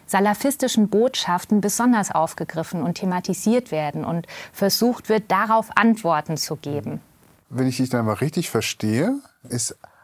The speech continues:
Speaker 2: Anfälligkeit für Radikalisierung ein Zusammenspiel aus persönlichen Dispositionen oder auch eigene Erfahrungswelten
Speaker 1: Mhm.
Speaker 2: und Sendern,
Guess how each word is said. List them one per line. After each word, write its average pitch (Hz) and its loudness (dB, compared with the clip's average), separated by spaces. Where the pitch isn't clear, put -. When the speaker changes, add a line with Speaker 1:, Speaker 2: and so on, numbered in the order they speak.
Speaker 2:
Anfälligkeit 117 -2
für - -6
Radikalisierung 101 -2
ein 107 -2
Zusammenspiel 135 0
aus 110 -2
persönlichen 110 0
Dispositionen 175 0
oder - -8
auch - -6
eigene 101 0
Erfahrungswelten 147 0
Speaker 1:
Mhm. 185 -4
Speaker 2:
und 156 -2
Sendern, 110 0